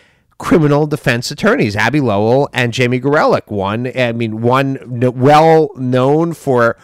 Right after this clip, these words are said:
Wash-, defending people in Washington scandals, uh, for many, many years. The other one, a former assistant atter-, or deputy attorney general. So you obviously know, and I don't wanna say hiring an attorney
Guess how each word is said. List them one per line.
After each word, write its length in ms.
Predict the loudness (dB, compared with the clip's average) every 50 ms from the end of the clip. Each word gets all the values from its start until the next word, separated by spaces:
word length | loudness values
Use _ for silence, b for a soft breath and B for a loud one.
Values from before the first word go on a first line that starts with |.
| b b b
Wash-, 480 | b -6 -2 0 0 0 -2 -6 -12 _
defending 360 | -10 -8 -4 -4 -4 -4 -4
people 260 | -6 -6 -4 -2 -2
in 80 | -2 -2
Washington 480 | -2 -2 -4 -4 -6 -10 -8 -8 -8 -8
scandals, 600 | -8 -6 -6 -6 -4 -4 -4 -4 -4 -6 -10 b b b b b
uh, 300 | b -2 0 0 -2 -4
for 200 | -6 -6 -6 -4
many, 260 | -2 -2 -2 0 0 -2
many 200 | -2 -2 -4 -4
years. 300 | -4 -4 -2 -4 -2 -2
The 140 | -2 0
other 180 | 0 0 0 -2
one, 220 | -2 -2 -4 -4
a 40 | -6
former 340 | -6 -4 -4 -4 -2 -2 -2
assistant 420 | -2 -4 -6 -10 -10 -8 -8 -6
atter-, 240 | -6 -6 -6 -6 -6
or 40 | -6
deputy 380 | -4 -4 -4 -4 -4 -6 -6 -6
attorney 280 | -4 -4 -4 -4 -4
general. 400 | -4 -4 -4 -2 -2 -6 -6 -8 B B B B B
So 720 | B -8 -2 0 2 4 4 4 4 4 2 2 -2 -4 _ _ _ _ _ _ _ _ _ _
you 500 | -10 -2 2 4 4 6 4 4 2 -2 _ _ _ _ _ _ 0
obviously 880 | 2 2 2 2 2 0 0 0 -2 -6 -4 -4 -2 -2 -4 -4 -6 -6
know, 420 | -4 -2 2 4 4 4 4 2
and 80 | 2 2
I 100 | 2 2
don't 120 | 2 2
wanna 160 | 2 0 -2
say 180 | -2 -2 -2 -2
hiring 420 | -2 0 0 0 2 0 -2 -4
an 80 | -4 -6
attorney 480 | -8 -6 -4 -2 -2 -2 -4 -6 -8